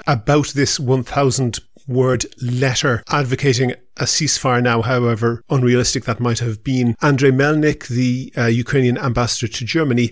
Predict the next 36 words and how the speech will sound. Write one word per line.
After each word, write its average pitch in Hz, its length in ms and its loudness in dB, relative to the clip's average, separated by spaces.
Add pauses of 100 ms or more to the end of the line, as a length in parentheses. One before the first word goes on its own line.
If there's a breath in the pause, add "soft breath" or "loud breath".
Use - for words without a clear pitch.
(120)
had 117 180 -4
a 117 140 2
three-word 127 760 -2
response, 113 800 -2
which - 180 -8
was 117 180 -10 (240)
"Go 147 160 4
to 120 120 -2
hell." 117 500 -2
And 147 420 0 (220)
the 151 280 -4
professor 170 380 -2
I 143 40 2
was 139 100 0
talking 143 420 -2
to 120 380 -2 (140)
brought 202 240 2
up 202 120 -4
in 156 120 0
response 147 600 -2
to 143 120 0
that 117 340 0 (120)
Andrei 139 240 2
Melnik's 131 720 0
political 143 460 2
tradition 127 840 -2
that 127 480 0 (240)
could 139 440 -2
be 135 560 -4 (240)
said 156 240 0
to - 60 -6
be 143 80 2
related 127 640 0
to 135 380 0
fascism 123 800 -2 (200)
in 135 460 0